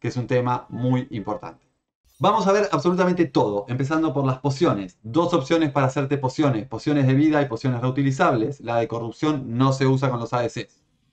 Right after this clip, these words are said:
Poción de vida lo voy a usar siempre cuando inicio la partida. Y la reutilizable lo voy a usar cuando enfrente tengo algo que me pokea mucho o me da la necesidad de curarme todo el tiempo y yo no tengo un support que me cura.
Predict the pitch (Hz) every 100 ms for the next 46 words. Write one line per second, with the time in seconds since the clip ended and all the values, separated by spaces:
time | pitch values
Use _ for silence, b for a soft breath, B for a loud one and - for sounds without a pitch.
0 | _ _ _ _ _ _ - - 208 202
1 | 190 196 196 165 160 147 160 147 - 175
2 | 180 175 170 165 127 127 131 135 139 139
3 | 156 165 226 220 190 180 175 _ _ -
4 | 160 160 165 190 185 180 143 185 180 170
5 | 156 170 160 170 165 160 147 143 135 160
6 | 160 143 151 147 147 151 135 123 117 120
7 | 131 135 131 143 135 147 135 147 143 143
8 | 165 165 147 135 143 151 151 127 139 139
9 | 143 143 135 135 131 120 104 104 95 123
10 | 127 131 135 127 127 127 110 107 117 117
11 | 117 101 92 98 95 -